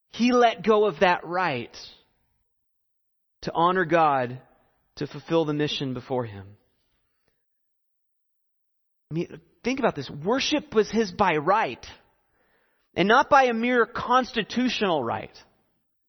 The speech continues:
not by a legal right. It was his right by his very nature. It, it, to theologians say, it was his a-, ontological right.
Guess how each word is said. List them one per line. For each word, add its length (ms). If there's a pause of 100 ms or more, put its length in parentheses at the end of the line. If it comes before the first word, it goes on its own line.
(880)
not 220
by 140
a 100
legal 600
right. 400 (340)
It 140
was 220
his 260
right 340 (640)
by 320
his 140
very 300
nature. 680 (1900)
It, 320
it, 120
to 100
theologians 580
say, 340
it 100
was 160
his 200
a-, 260
ontological 1300
right. 400